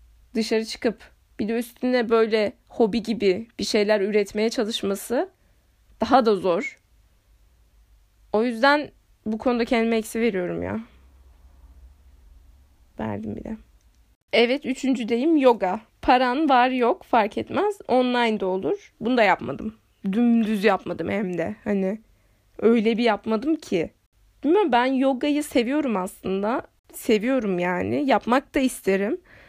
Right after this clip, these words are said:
Ama biraz sınıfsaldır yoga ya. Gerçekten. Çünkü YouTube'dan takip etmesi çok zor. Birkaç denemem oldu. Yani hareketi doğru yapıp yapmadığın için bence birinin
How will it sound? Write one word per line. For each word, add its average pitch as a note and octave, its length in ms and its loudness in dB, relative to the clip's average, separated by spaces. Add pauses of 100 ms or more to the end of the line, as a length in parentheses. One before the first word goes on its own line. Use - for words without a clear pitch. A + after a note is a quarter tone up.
(180)
Ama C4 300 0
biraz C#4+ 320 4
sınıfsaldır A3 880 0
yoga E3+ 260 -2
ya. A3 300 -4 (760)
Gerçekten. G#3 540 -4
Çünkü A3+ 240 -2
YouTube'dan G#3+ 460 -4
takip G#3+ 320 -2
etmesi G#3 340 -6
çok G#3+ 260 -6
zor. - 320 -6 (540)
Birkaç B3 380 -2
denemem A#3 420 0
oldu. G#3 480 -2 (680)
Yani A3 300 2
hareketi A3+ 480 -2
doğru A#3+ 220 2
yapıp B3+ 280 -8
yapmadığın C4 480 -2
için C4 240 -6
bence A3+ 320 -2
birinin A3+ 440 -4